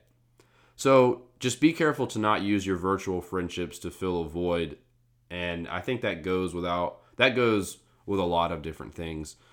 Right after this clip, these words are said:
The void in our life, which I'll talk about in a little bit, uh, there's gonna be times where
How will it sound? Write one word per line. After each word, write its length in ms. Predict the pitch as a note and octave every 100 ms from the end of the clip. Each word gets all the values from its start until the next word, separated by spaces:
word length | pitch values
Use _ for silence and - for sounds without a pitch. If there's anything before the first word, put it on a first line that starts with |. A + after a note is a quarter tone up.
| _ _
The 140 | F#2
void 380 | F2 G#2 A#2+ B2+
in 100 | A2
our 160 | G2 F#2
life, 320 | F#2 F#2 -
which 160 | F2
I'll 80 | F2+
talk 280 | - F#2 F2+
about 260 | F2 F2 E2
in 80 |
a 60 | E2+
little 240 | E2+ F2+
bit, 340 | E2 F2 E2+ - _ _ _ -
uh, 300 | F2 F2 E2+ -
there's 340 | G2 G2 F#2+
gonna 180 | - G#2+
be 100 | G#2
times 420 | G2 F#2+ F#2+ F#2
where 460 | F2 F2+ F2+ E2+ -